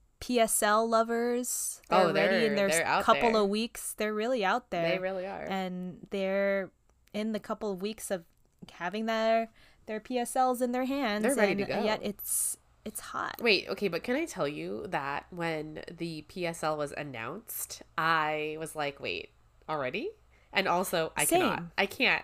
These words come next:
Speaker 2: I was like, "I'm
Speaker 1: Yes.
Speaker 2: not going to go get this. I don't feel like it's fall. It just feels inauthentic. I'm not doing, I refuse. I refuse."
Speaker 1: Well, when it was announced, it was, like, mid-Au-, mid, mid-August, right?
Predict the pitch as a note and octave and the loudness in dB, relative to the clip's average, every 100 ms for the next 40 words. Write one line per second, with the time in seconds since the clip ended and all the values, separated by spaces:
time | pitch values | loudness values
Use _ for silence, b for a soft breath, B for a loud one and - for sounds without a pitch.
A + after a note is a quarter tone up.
0 | - G3+ G#3 G#3+ - A#3 B3+ - - D4 | 0 0 2 0 0 0 0 -2 -6 -6
1 | C#4 F#3 E3+ F#3 E3+ E3 E3 D3 D3+ - | -6 -12 -8 -6 -4 -6 -8 -8 -8 -6
2 | E3+ E3+ G#3 - - A3+ C4 A#3+ G#3+ - | -4 -4 -6 -10 -8 -6 -6 -8 -10 -8
3 | C#3 C3 D#3 F3+ B B - G3+ G#3+ - | -6 -4 -6 -10 B B -12 -8 -8 -10
4 | A3+ D4+ D4+ B3 B3 - C#3 E3 B3+ - | -6 -6 -6 -8 -8 -8 -10 -8 -8 -8
5 | G#3+ G3 F3+ E3+ C#3+ C3 - E3 - - | -8 -4 -2 -2 -2 -6 -2 -4 -6 -12
6 | D3 - - A3 B3+ G#4+ - - B B | -12 -6 -2 0 2 2 0 -6 B B
7 | B B B - A#3+ C#4+ C#4+ C4+ C#4 D4 | B B B 0 4 6 4 2 0 -2
8 | - B3 B3+ A#3+ B3+ D#4 C4 A#3 - G#3+ | -2 -2 0 0 -2 -2 -2 -2 -2 -4
9 | G3+ G#3+ F#3+ F#3+ F#3+ F#3 E3+ D#3+ - - | -4 -4 -4 -4 -4 -4 -4 -8 -10 -4
10 | G3+ G3 - - G3+ A#3 A#3 - G3 A#3 | -2 -2 -6 -8 0 4 4 2 0 0
11 | - - - D3 D#3 A#3+ - | -4 -6 -6 -8 -8 -8 -10